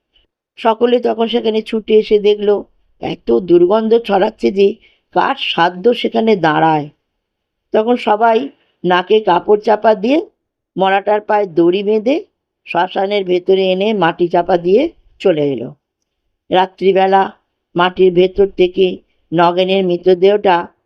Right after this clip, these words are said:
তুলে শেয়াল কুকুর খেয়ে ফেলল। নগেন দলুইয়ের অবস্থা মোটামুটি ভালোই ছিল।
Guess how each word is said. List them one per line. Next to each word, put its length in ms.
তুলে 280
শেয়াল 360
কুকুর 460
খেয়ে 280
ফেলল। 460
নগেন 440
দলুইয়ের 520
অবস্থা 600
মোটামুটি 440
ভালোই 420
ছিল। 360